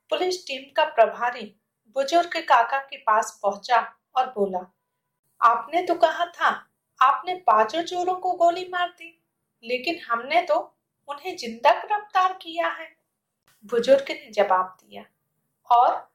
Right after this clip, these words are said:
आपने भी तो कहा था अभी आपकी कोई टीम फ्री नहीं है।"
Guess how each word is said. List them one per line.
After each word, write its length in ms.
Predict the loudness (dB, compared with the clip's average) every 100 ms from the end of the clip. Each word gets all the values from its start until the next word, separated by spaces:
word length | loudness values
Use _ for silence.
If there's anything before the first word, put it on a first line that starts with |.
| _ _
आपने 360 | 4 4 0 -8
भी 180 | -8 -6
तो 120 | 0
कहा 280 | 0 2 0
था 220 | 0 -2 -2 _ _ _
अभी 260 | -2 0 4
आपकी 360 | 4 2 -6 -6
कोई 260 | -4 -4
टीम 300 | -6 -16 -16
फ्री 280 | _ -12 -10
नहीं 360 | -12 -14 -10 -6
है।" 280 | -6 -6